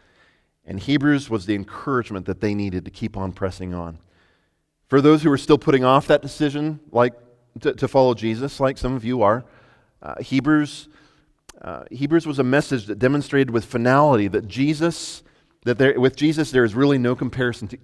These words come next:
anything else in this life that you can choose besides Christ. And so this book begins with this beautiful introduction, reminding, reminding us that God has spoken not only in the prophets long ago when they spoke to the forefathers,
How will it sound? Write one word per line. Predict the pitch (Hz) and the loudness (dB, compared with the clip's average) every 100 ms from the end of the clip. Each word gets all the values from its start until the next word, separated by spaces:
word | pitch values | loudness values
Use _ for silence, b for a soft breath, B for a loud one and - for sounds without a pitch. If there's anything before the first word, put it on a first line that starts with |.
| - | 0
anything | 160 170 - 110 | 2 4 2 -2
else | 95 87 85 - | -4 -6 -12 -12
in | 117 101 | -6 -6
this | 95 | -4
life | 98 92 90 - _ b b b _ | -2 -2 -4 -16 _ b b b _
that | 98 | -8
you | 104 | -6
can | 101 98 | -8 -10
choose | - 120 98 | -10 -8 -8
besides | 82 90 92 90 | -8 -12 -10 -10
Christ. | - 80 76 - _ _ _ _ _ _ _ _ _ _ _ _ _ _ - | -10 -12 -12 -18 _ _ _ _ _ _ _ _ _ _ _ _ _ _ -16
And | 95 | -6
so | 131 | -2
this | 135 | -2
book | - 156 151 | 0 2 2
begins | - 104 127 131 | -2 -4 0 0
with | 123 107 | -2 -4
this | 95 | -6
beautiful | - 107 147 165 170 | -10 -6 -4 -2 -4
introduction, | 151 160 135 110 - 135 B B - | -4 -4 -2 -2 -4 -10 B B -2
reminding, | 131 131 139 170 180 175 170 B B | 0 4 6 6 4 4 0 B B
reminding | 131 139 170 196 180 | 0 4 4 4 2
us | - | 2
that | 127 | -2
God | 110 143 175 185 | 4 6 8 6
has | 202 - | 4 -2
spoken | - 175 180 143 120 | 2 4 4 2 2
not | 131 | 2
only | 208 247 | 4 2
in | 240 | 2
the | 220 | 0
prophets | - 196 185 123 120 - | 4 6 6 2 -2 2
long | 143 165 | 2 2
ago | 156 135 117 131 | 2 4 4 4
when | 123 | 2
they | 135 | -2
spoke | - 151 | 0 -2
to | 151 | -2
the | 139 | -10
forefathers, | - 165 - 113 104 107 | -4 -2 2 2 2 -2